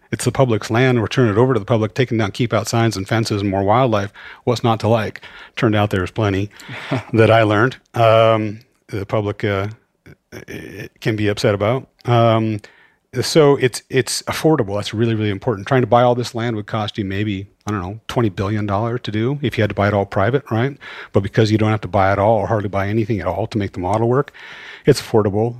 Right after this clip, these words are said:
Really important from T N C to their credit and W W F's <clears throat> is the amount of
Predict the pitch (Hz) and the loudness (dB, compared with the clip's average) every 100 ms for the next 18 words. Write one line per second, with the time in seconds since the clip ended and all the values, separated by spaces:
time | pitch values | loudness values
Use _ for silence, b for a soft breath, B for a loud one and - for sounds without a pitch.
0 | - 95 120 196 214 165 - 156 143 143 | -14 -2 2 4 4 4 4 4 4 2
1 | - 101 131 120 113 107 - 117 113 110 | 0 -4 0 2 0 -2 0 0 0 0
2 | 107 101 117 107 101 104 101 98 98 101 | 0 0 0 -2 -2 -4 -2 -2 0 -2
3 | 98 - _ - 233 160 113 - - 113 | -4 -8 _ 2 6 6 2 -2 0 0
4 | 101 107 104 104 107 117 135 131 | 0 -2 -2 -2 -2 2 2 0